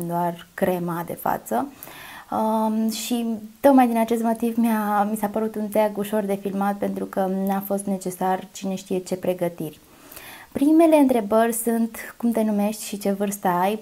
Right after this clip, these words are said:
Dacă nu v-ați dat seama încă, mă numesc Bianca și am douăzeci și nouă de ani, recent împliniți. Următoarea întrebare este: ai avut vreodată probleme cu tenul? Culmea este că în adolescență am avut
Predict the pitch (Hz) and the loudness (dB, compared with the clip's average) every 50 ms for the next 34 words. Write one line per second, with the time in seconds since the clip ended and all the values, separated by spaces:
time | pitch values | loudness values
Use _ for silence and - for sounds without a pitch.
0 | 208 185 196 190 196 196 - 208 208 202 220 202 202 196 196 202 202 202 202 202 | -4 0 0 0 0 0 -2 0 0 0 0 0 0 0 0 0 0 -2 0 0
1 | 196 196 196 196 190 190 190 196 196 202 - 196 190 185 185 190 190 185 185 190 | 0 0 0 0 -2 -2 -2 -4 -4 -4 -2 -2 -2 -2 -2 -4 -4 -4 -4 -4
2 | 196 - - - 180 175 185 180 175 175 175 - - 196 214 233 - - 240 220 | -6 -8 -6 -6 -4 -2 0 0 0 0 -2 -2 -2 -4 -4 -4 -2 -2 -2 -2
3 | 214 208 220 226 226 220 220 214 208 - - 202 208 202 202 202 196 190 180 180 | 0 0 0 -2 -2 -2 -2 -4 -6 -4 -4 -2 -2 0 -2 -2 0 -2 -2 0
4 | 185 196 202 202 202 190 196 190 - 226 226 226 220 214 196 202 - 190 185 180 | 0 0 0 0 0 0 -2 -2 -2 -4 -4 -2 -2 -4 -4 -4 -4 -4 -4 -2
5 | 185 233 247 - - - _ - - 294 285 277 269 254 247 247 226 220 220 226 | -4 -4 -4 -8 -14 -16 _ -18 -12 -10 -6 -4 -4 -4 -4 -4 -4 -4 0 0
6 | 226 220 226 226 220 208 208 208 208 202 - 214 196 196 190 190 196 220 214 - | 0 2 2 0 -2 -2 -2 -4 -4 -4 0 2 2 2 2 0 -2 -6 -4 -2
7 | 190 185 196 196 202 214 220 220 - 214 202 196 190 196 202 202 202 202 208 - | 0 2 2 0 0 0 -4 -2 -2 -2 -2 -2 -2 0 0 -2 -2 -4 -6 -6
8 | - 185 175 170 170 185 240 254 - _ - - - - - - - - - _ | -4 -4 -2 -2 -4 -4 -6 -8 -12 _ -20 -20 -20 -20 -20 -20 -20 -20 -16 _
9 | - 320 302 294 277 269 254 254 262 254 - 285 269 269 - 247 233 226 220 202 | -2 2 6 6 8 8 8 6 4 4 4 2 2 2 0 0 0 0 0 -2
10 | 208 208 208 208 208 233 233 247 247 - 247 233 226 220 220 220 214 208 208 214 | -2 -4 -4 -4 -4 -2 -2 -2 -2 0 0 2 2 2 2 0 0 -2 0 0
11 | 233 226 233 - - | -2 -2 -2 -6 -16